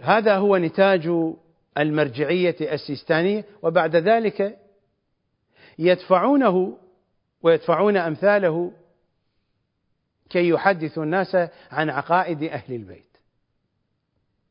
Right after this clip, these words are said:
رجاء التفتوا إلى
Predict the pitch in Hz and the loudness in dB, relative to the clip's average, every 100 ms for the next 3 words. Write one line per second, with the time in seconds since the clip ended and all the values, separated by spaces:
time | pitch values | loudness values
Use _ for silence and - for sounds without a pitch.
0 | _ _ _ _ _ _ _ _ _ _ | _ _ _ _ _ _ _ _ _ _
1 | - 175 180 262 233 196 - 233 214 202 | 0 0 2 2 2 0 0 0 0 -4
2 | 175 175 175 170 170 | -2 0 2 0 -2